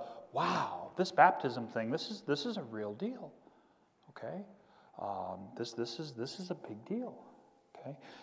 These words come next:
Interestingly, the precise formula in the name of the Father, Son, and Holy Spirit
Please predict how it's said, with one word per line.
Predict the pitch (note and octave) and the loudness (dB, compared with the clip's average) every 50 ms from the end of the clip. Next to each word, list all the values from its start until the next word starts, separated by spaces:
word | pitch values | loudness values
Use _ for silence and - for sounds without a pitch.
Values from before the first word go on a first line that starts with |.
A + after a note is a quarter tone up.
| - - | -2 6
Interestingly, | A3 B3 A#3+ - C#4 C4+ - - G3+ F3+ D#3+ C#3+ C3+ C3+ | 6 8 8 10 8 8 8 6 4 6 8 10 10 10
the | C3+ D3+ | 8 8
precise | - D#3 D#3 D3+ - F#3 G3 F#3+ - | 6 6 6 10 12 12 12 12 8
formula | - - F#3+ G3 G3 F3 D3 B2 A#2 A#2+ C#3+ - - - - | 6 10 12 12 12 12 10 10 12 12 12 12 10 4 2
in | D3+ C#3 | 4 4
the | C#3 | 8
name | C#3 C#3+ C#3+ C#3 | 8 8 8 8
of | B2+ | 6
the | B2+ | 12
Father, | - D3+ C#3+ C#3+ C#3+ C#3 C3 B2 | 12 12 12 12 12 12 12 10
Son, | - - C#3 C3 | 8 8 6 6
and | B2+ | 6
Holy | A#2+ A#2+ A#2+ A#2+ | 4 6 6 4
Spirit | A#2 - - F3 D#3 C#3 C3+ | 4 4 8 10 12 12 10